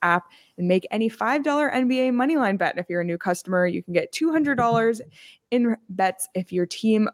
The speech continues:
wins. You can also boost your winnings up to one hundred percent with DraftKings stepped up same game parlays. It's simple.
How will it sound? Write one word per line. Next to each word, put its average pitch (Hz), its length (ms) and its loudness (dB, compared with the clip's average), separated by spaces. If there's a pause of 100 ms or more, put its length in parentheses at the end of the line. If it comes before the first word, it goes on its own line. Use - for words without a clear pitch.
wins. 214 500 2
You 196 100 0
can 180 120 -4
also 202 320 2
boost 254 280 -2
your 277 80 2
winnings 226 460 2
up - 140 -8
to 202 260 -2
one 175 260 0
hundred 185 360 0
percent 170 400 0 (300)
with 277 140 0
DraftKings 185 460 2
stepped 180 300 0
up 175 120 -2
same 180 240 -2
game 180 240 2
parlays. 214 640 0 (460)
It's 285 160 0
simple. 220 540 2